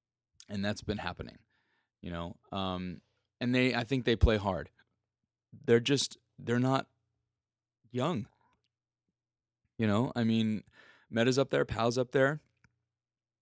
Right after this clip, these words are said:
Kobe's up there, Jameson is up there. I mean, the only really young guy on, and Nash obviously is up there. The only young guy we have on the entire starting lineup is Dwight,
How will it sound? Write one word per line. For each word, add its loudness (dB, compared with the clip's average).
Kobe's 4
up 2
there, 0
Jameson 0
is 0
up -2
there. 2
I -8
mean, 0
the 2
only 4
really 6
young 2
guy 2
on, -4
and -6
Nash -2
obviously -6
is -6
up -8
there. 2
The -2
only 0
young 0
guy -2
we -2
have -2
on -4
the -6
entire 0
starting -2
lineup -6
is -10
Dwight, -2